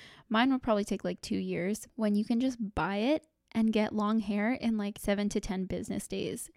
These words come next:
You know what I mean? And also, you can take them out when you wanna go swimming or go to the beach or shower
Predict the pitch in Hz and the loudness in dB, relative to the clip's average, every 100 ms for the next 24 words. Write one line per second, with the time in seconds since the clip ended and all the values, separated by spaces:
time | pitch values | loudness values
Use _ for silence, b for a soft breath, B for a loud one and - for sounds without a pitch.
0 | _ - 190 196 214 285 196 190 233 269 | _ -4 0 2 6 6 4 0 0 -2
1 | - 214 208 202 196 214 220 - _ _ | 2 4 4 2 0 -2 -6 -12 _ _
2 | 226 294 - - - 233 247 226 262 226 | 2 4 2 -4 -4 -6 -2 0 2 2
3 | - 247 311 254 220 208 196 - - 208 | 2 -2 0 0 0 0 -2 -4 2 2
4 | 214 208 208 208 202 - - - 320 214 | 4 2 2 0 0 -2 -2 2 4 4
5 | 214 - 214 214 214 226 233 254 269 - | -2 0 0 2 2 0 0 0 0 -2
6 | - - - b b b b - 226 - | -8 -16 -18 b b b b 0 2 2
7 | - 233 254 - - 226 | 0 2 2 -2 -6 -10